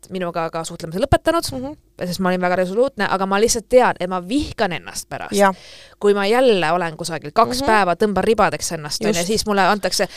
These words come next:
Speaker 1: näe, võta see joogipudel, on ju, aitäh
Speaker 2: Jah,
Speaker 1: sulle, on ju, antakse
Speaker 2: just.
Speaker 1: mingi kinkekotik, vaata, tead küll, mingi
Speaker 2: Mhm.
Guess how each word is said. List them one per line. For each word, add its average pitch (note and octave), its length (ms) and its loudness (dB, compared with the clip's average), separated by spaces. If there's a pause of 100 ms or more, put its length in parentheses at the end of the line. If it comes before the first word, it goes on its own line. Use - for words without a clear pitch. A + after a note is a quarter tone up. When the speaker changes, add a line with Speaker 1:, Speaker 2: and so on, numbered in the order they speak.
(140)
Speaker 1:
näe, F4+ 140 4
võta E4 220 4
see A#3+ 140 4
joogipudel, G#3 520 4
on C#3+ 140 -4
ju, F3+ 40 -4
aitäh A3+ 200 4
Speaker 2:
Jah, B3+ 100 4
Speaker 1:
sulle, F3+ 320 -2
on F3 80 -6
ju, E3+ 60 -4
antakse G3 140 0
Speaker 2:
just. G3 100 -2
Speaker 1:
mingi G3+ 140 -8
kinkekotik, G3+ 560 -2
vaata, A3 240 4
tead B3 140 2
küll, A3 120 2
mingi F#3 220 -2
Speaker 2:
Mhm. A3+ 60 8